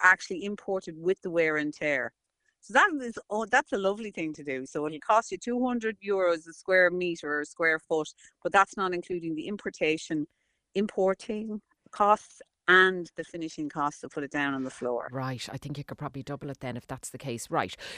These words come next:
Speaker 2: So, um, I, I, so I'm always kind of curious as to the market for, for stuff like this, because, I mean, for most of us,
Speaker 1: Yeah.
Speaker 2: you're kind of going over to the,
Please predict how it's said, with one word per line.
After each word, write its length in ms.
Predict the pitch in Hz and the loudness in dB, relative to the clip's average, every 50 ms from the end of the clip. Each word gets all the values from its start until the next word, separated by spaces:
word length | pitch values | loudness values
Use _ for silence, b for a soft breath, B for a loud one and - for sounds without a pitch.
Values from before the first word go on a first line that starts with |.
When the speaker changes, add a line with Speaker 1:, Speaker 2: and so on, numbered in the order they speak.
| B B | B B
Speaker 2:
So, 500 | B - - - 262 240 233 247 240 - - | B 2 6 8 8 10 10 8 6 4 4
um, 380 | - 247 226 226 220 220 214 - - - - - - _ _ - - | 6 8 8 8 8 6 2 0 -2 -6 -8 -8 -8 _ _ -6 -4
I, 100 | 185 156 - | -4 -4 -4
I, 80 | - - - _ - - _ - | -8 -10 -10 _ -18 -20 _ -12
so 260 | - - 277 262 - - | -4 0 2 2 4 4
I'm 160 | 233 233 233 | 2 4 4
always 460 | 262 320 370 349 330 262 208 - - - - | 4 4 4 4 2 0 -2 -4 -10 -10 -8
kind 240 | - 233 208 190 | -4 -2 -2 -2
of 80 | 190 - | -4 -6
curious 460 | - - 214 180 175 170 170 165 - - | -4 -2 0 0 0 0 -2 -4 -6 -6
as 220 | - 175 151 - - | -6 -6 -6 -6 -10
to 400 | - - 196 170 147 139 135 - - _ _ _ _ _ _ - | -8 -4 -4 -2 -2 -2 -4 -6 -10 _ _ _ _ _ _ -6
the 60 | - | -2
market 500 | 180 190 185 175 175 190 185 - 196 156 | 0 2 4 4 4 4 2 -2 -6 -8
for, 320 | - - - - 160 139 - - | -8 -10 -6 -2 -2 -2 -2 -4
for 160 | - - 190 | -8 -6 -6
stuff 320 | 165 - - - 185 - - | -4 -4 -2 -4 -4 -4 -4
like 160 | 175 160 - | -4 -4 -4
this, 180 | 156 139 - | -4 -6 -8
because, 320 | - - - - 185 170 175 | -8 -12 -10 -8 -8 -6 -4
I 20 | |
mean, 180 | 180 190 185 185 | -4 -4 -4 -4
for 120 | - 208 | -2 -2
most 400 | 196 196 190 214 240 233 - - 269 | 0 2 2 2 2 -2 -6 -6 -6
of 80 | 240 | -4
us, 420 | - - - - - - - - - | -6 -6 -6 -8 -10 -8 -8 -8 -6
Speaker 1:
Yeah. 160 | - 170 156 135 | -4 -2 -2 -2
Speaker 2:
you're 260 | - 180 170 151 143 139 | -2 0 2 2 2 0
kind 280 | - - - 160 143 | -2 -4 -4 -4 -4
of 60 | 156 | -4
going 160 | - 165 165 165 | -2 -2 0 0
over 240 | 165 160 - 160 | 0 -2 -2 -6
to 180 | - - - - | -10 -10 -12 -12
the, 240 | - 127 127 113 | -10 -10 -12 -12